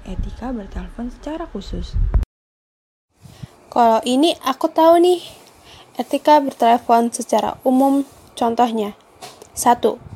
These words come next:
Speaker 2: mengangkat telepon dengan segera. Dua, Memperkenalkan diri terlebih dahulu bila menerima atau menghubungi seseorang melalui telepon. Tiga, menggunakan bahasa yang formal, baik, sopan, dan tepat.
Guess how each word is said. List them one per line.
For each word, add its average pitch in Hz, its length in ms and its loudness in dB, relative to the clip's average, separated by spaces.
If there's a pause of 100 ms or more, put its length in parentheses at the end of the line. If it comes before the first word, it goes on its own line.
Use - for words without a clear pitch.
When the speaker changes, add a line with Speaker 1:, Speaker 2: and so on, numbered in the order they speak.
(160)
Speaker 2:
mengangkat 233 560 0
telepon 254 480 2
dengan 226 240 0
segera. 220 480 -2 (480)
Dua, 247 400 4 (340)
Memperkenalkan 254 720 0
diri 285 480 2
terlebih 233 400 0
dahulu 220 560 4
bila 226 480 2
menerima 233 640 -2
atau 254 240 -2
menghubungi 233 560 -2
seseorang 220 560 -2
melalui 220 400 -2
telepon. 247 400 -2 (720)
Tiga, 233 320 2 (400)
menggunakan 262 560 0
bahasa 240 400 0
yang 208 160 -4
formal, 269 480 0 (160)
baik, 240 360 0
sopan, 226 520 -2
dan 220 160 -2
tepat. - 320 -4